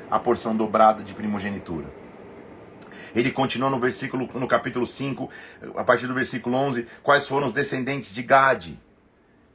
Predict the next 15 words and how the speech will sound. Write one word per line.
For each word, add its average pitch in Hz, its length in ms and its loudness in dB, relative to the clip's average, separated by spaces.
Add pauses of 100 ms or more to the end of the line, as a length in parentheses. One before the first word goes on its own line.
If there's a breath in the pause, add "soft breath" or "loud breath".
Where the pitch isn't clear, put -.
(160)
Aí 80 140 -6
ele 95 80 -6
vai 104 160 4
mostrar 127 440 4
quem 135 180 -4
foram, 131 320 -2
com 104 160 -6
vários 113 320 2
nomes 127 300 0
ali. 139 360 -2 (240 loud breath)
Aí 117 120 2
ele 123 80 0
vai 131 140 2
contar 151 580 4
rapidamente 143 840 2